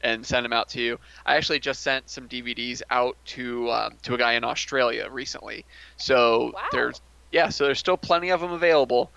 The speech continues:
Speaker 1: Um, I'm not sick, so you don't have to worry about that or anything. You're not gonna get anything from me because I don't go outside.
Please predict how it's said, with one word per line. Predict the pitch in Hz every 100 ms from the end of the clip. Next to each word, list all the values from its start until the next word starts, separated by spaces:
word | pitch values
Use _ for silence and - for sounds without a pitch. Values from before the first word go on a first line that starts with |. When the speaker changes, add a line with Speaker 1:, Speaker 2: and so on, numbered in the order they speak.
| - -
Speaker 1:
Um, | 135 117 117 120
I'm | 127
not | 147 139
sick, | - 151 156
so | -
you | 127
don't | 131
have | 135
to | 143
worry | 135 143
about | 143 147 147
that | 151 143 135
or | 131
anything. | 131 - 131 131
You're | 135
not | 123
gonna | 135 131
get | 135
anything | 131 120 127 123
from | - 123
me | 123 123
because | - 123
I | 120
don't | 127
go | 131 127
outside. | 131 - 131 120 120